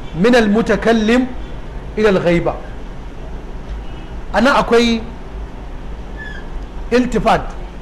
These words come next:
daga mutakallim zuwa ghaiba. Waye mutakallim anan?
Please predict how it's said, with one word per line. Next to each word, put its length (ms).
daga 200
mutakallim 600
zuwa 220
ghaiba. 320
Waye 180
mutakallim 500
anan? 200